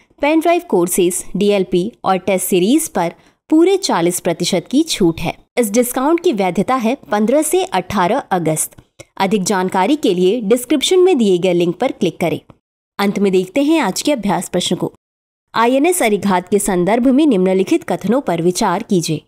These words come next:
एक, यह भारत की पहली स्वदेश निर्मित परमाणु ऊर्जा चालित बैलिस्टिक मिसाइल पनडुब्बी है।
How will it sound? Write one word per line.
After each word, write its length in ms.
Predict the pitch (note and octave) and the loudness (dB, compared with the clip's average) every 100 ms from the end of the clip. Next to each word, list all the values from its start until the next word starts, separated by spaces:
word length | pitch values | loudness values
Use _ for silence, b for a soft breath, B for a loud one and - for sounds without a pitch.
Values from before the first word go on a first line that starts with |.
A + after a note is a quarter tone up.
| - | 0
एक, 320 | F3+ F3+ - - _ _ _ A3 | 0 0 -4 -20 _ _ _ 0
यह 140 | B3+ | 2
भारत 380 | A#3+ A#3+ D4 D#4+ | 2 2 0 2
की 120 | F4+ | 0
पहली 340 | F4+ A#3 A#3 | 0 0 0
स्वदेश 520 | C#4 A#3+ F#3 F#3 F#3+ G#3 | 0 -2 0 0 0 -2
निर्मित 360 | F#3+ G#3 C4 - | 0 -2 -2 -4
परमाणु 440 | G3+ G#3 A#3+ D4 G3+ | -2 0 0 0 0
ऊर्जा 300 | F3+ F#3+ F#3 | -2 -2 -2
चालित 400 | - G#3 F3+ A3 | -2 0 0 -2
बैलिस्टिक 560 | F#3 F#3 F#3 - D4+ | -2 -2 -2 -4 0
मिसाइल 380 | G3+ F#3 F#3+ F3+ | 0 0 -2 -2
पनडुब्बी 520 | F3+ E3+ E3+ G#3+ A#3+ | -2 0 0 0 0
है। 180 | F#3+ F#3+ | 0 -4